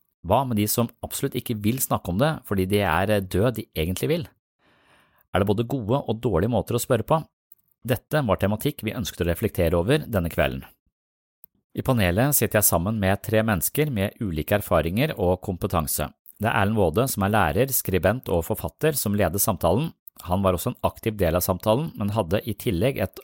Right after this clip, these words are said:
overordnet ansvar for regi og en, eh, ordnet ordveksling. På scenen satt jeg også sammen med pårørende etter selvmord og forfatter Anne Giljebrekke. Hun driver en podcast med selvmord som tema.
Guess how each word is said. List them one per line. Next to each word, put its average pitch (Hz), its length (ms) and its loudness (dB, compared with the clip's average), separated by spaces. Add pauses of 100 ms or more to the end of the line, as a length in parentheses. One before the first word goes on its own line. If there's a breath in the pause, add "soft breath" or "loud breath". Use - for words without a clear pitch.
overordnet 82 400 2
ansvar 110 420 0
for 90 200 0
regi 113 520 -2
og 90 140 0
en, 101 180 2
eh, 101 200 2
ordnet 104 500 0
ordveksling. 76 540 -2 (1000 soft breath)
På 127 80 -2
scenen 123 260 2
satt 113 200 -2
jeg - 80 0
også 139 440 0
sammen 104 380 0
med 95 360 2
pårørende 85 600 2
etter - 220 -4
selvmord 117 560 0
og 87 160 0
forfatter - 560 -2 (140)
Anne 95 300 0
Giljebrekke. 78 680 -2 (440)
Hun 117 120 0
driver 92 240 2
en 107 60 0
podcast 110 500 0
med 95 220 2
selvmord 85 440 0
som 117 140 -4
tema. 104 380 2